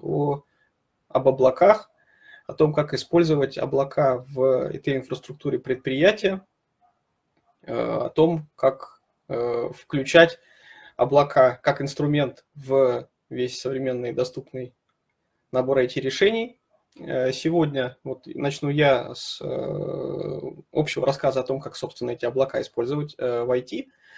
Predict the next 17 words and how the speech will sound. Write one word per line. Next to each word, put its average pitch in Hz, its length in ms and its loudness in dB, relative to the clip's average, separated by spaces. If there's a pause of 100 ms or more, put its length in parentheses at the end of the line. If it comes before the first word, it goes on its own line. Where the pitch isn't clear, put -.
(460)
Э, 131 360 4 (400)
потом, 127 580 2
э, 120 280 -2
Павел 139 240 2
Тесленко 127 880 -4
продолжит 131 580 -2
и 123 40 -4
расскажет, 127 640 -2
э, - 260 -6
с - 100 -12
точки - 260 -8
зрения 135 320 0
бизнеса, 139 420 -2
как - 220 -4
выглядит 131 580 -6 (140)
процесс 127 420 -4
переезда, 123 720 -4